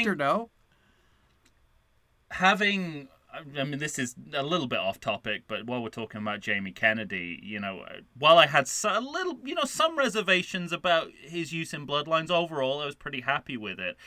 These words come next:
Speaker 2: I
Speaker 1: I was
Speaker 2: loved him
Speaker 1: definitely
Speaker 2: in
Speaker 1: happy.
Speaker 2: Bloodlines.
Speaker 1: I was happy to see him back. I was happy that, you know, they have a,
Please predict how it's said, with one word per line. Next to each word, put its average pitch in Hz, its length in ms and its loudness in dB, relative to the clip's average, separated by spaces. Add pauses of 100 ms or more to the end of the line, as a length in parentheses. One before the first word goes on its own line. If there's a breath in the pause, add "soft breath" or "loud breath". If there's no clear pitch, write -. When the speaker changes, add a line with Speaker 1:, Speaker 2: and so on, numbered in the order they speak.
(140 loud breath)
Speaker 2:
I - 120 6
Speaker 1:
I - 20 6
was 175 100 2
Speaker 2:
loved 139 140 8
him - 60 12
Speaker 1:
definitely - 220 2
Speaker 2:
in - 60 -2
Speaker 1:
happy. 165 240 8
Speaker 2:
Bloodlines. 104 440 -6 (520)
Speaker 1:
I 165 120 6
was 160 240 -6
happy 196 360 0
to 151 80 -6
see 139 220 -8
him 113 160 -6
back. 110 600 -4 (220 soft breath)
I 135 100 0
was 143 160 -8
happy 151 480 2
that, 120 220 -6 (120)
you 127 180 -8
know, 113 180 -4
they 110 140 0
have 117 220 -2
a, 107 160 -8